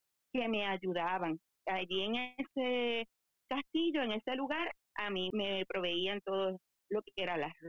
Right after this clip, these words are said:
ropa, la alimentación, todo, me enseñaron todas las cosas especiales que, que uno debía saber. Y de verdad que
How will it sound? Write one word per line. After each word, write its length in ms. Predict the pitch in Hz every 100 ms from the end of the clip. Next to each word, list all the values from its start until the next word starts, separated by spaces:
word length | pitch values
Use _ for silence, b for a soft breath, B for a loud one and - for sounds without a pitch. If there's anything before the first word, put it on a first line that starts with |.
| 170
ropa, 480 | 185 240 247 226 208
la 100 | 175
alimentación, 1500 | 160 156 156 156 - 139 _ _ 170 185 226 254 254 254 247 _ _ _
todo, 200 | 240 214
me 140 | 214 214
enseñaron 600 | 208 196 196 180 190 226
todas 200 | - 208
las 140 | 214
cosas 300 | - 202 214
especiales 1160 | 208 - 180 - _ 170 175 196 247 262 240 247 - _ _ _ _ -
que, 180 | 208 196 -
que 100 | 202
uno 220 | 180 190
debía 420 | 208 202 214 214 -
saber. 380 | 208 175 202 285 _ _ _
Y 640 | 226 220 208 202 202 196 190
de 200 | 196 208
verdad 240 | 208 226
que 120 | 262